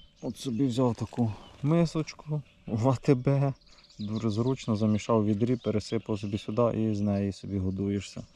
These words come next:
Ну і опарік пінка. Отакі кольорові, червоні і білі. Ну і чекаємо далі рибку. Що вона щось там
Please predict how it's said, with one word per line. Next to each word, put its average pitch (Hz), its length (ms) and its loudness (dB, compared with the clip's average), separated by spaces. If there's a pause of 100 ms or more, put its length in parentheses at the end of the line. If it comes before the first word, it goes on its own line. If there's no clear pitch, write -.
(840)
Ну 123 320 2
і 113 140 -2 (120)
опарік 104 560 0
пінка. 98 400 -4 (140)
Отакі 101 480 -8 (160)
кольорові, 98 680 -4 (140)
червоні 107 580 -2 (100)
і 98 40 -4
білі. 95 300 -6 (1400)
Ну 120 200 2
і 143 140 -4
чекаємо 131 460 -2
далі 101 160 0 (120)
рибку. 123 440 -4 (2000)
Що 110 100 -6
вона 98 320 -2
щось - 220 -10
там 98 260 -6